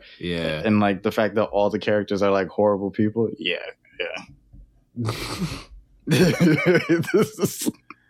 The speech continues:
Speaker 1: Right,
Speaker 2: it's
Speaker 1: yeah.
Speaker 2: bad. I think the only show that has, like, I think the show that has the worst characters is, like, as a comedy show is, like,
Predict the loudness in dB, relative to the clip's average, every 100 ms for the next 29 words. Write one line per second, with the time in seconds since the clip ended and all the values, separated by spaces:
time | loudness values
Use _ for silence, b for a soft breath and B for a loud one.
0 | B B B -4 0 4 4 2 2 4
1 | 6 6 6 4 -2 B B 0 2 2
2 | 2 2 4 4 2 0 -2 B B 0
3 | 4 4 4 4 4 2 2 2 0 _
4 | B 0 2 2 0 2 2 4 2 2
5 | 0 2 2 4 2 0 0 2 0 -2
6 | -2 -4 -8 -14 b b b b -2 2
7 | 4 4 2 0 -6 _ 0 0 0 -2
8 | 0 0 0 0 -2 0 0 0 0 0
9 | 2 2 2 -2 -10